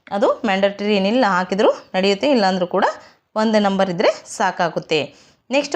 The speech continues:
ಒನ್ ಪಾಯಿಂಟ್ ಲೆವೆನ್ ಅಲ್ಲಿ whether ಸಿ ಡಬ್ಲ್ಯೂ ಎಸ್ ಎನ್ ಅಂತ ಕೇಳುತ್ತೆ. ಎಸ್ ಆಗಿದ್ರೆ ಎಸ್ ಮೇಲೆ ಕ್ಲಿಕ್ ಮಾಡಿ, ನೋ ಆಗಿದ್ರೆ ನೋ ಮೇಲೆ ಕ್ಲಿಕ್ ಮಾಡಿ.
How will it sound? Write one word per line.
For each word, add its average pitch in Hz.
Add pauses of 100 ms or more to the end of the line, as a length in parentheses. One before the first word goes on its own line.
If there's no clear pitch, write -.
ಒನ್ 269
ಪಾಯಿಂಟ್ 285
ಲೆವೆನ್ 311
ಅಲ್ಲಿ 269 (220)
whether 247
ಸಿ 254
ಡಬ್ಲ್ಯೂ 240 (100)
ಎಸ್ 220
ಎನ್ 220
ಅಂತ 196 (140)
ಕೇಳುತ್ತೆ. 196 (480)
ಎಸ್ 381 (100)
ಆಗಿದ್ರೆ 262 (140)
ಎಸ್ 247 (100)
ಮೇಲೆ 220
ಕ್ಲಿಕ್ 214
ಮಾಡಿ, 240 (120)
ನೋ 226 (180)
ಆಗಿದ್ರೆ 202 (920)
ನೋ 214 (180)
ಮೇಲೆ 269 (340)
ಕ್ಲಿಕ್ 208
ಮಾಡಿ. 175